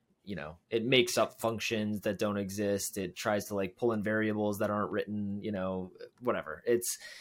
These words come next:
it, you know, so I still see, I s-, I've still seen it from that side as well, and I do think it's valuable. But, like, um, back to the GitHub, uh, point, I, I was reading an article, and I,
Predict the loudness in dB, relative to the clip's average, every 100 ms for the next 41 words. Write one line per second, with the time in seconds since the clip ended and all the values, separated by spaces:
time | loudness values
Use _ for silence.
0 | -4 2 6 8 8 10 10 12 10 10
1 | 8 8 8 6 4 0 6 6 8 8
2 | 8 6 4 4 2 2 2 4 2 6
3 | 6 6 2 -2 -2 -2 4 6 6 4
4 | 0 -4 -16 6 10 12 12 10 8 -6
5 | _ _ _ _ 10 10 10 6 0 4
6 | 4 4 2 4 6 8 8 6 2 2
7 | 4 6 4 4 0 -8 -2 0 0 0
8 | 2 2 4 4 4 2 2 2 4 4
9 | 4 4 0 2 2 -2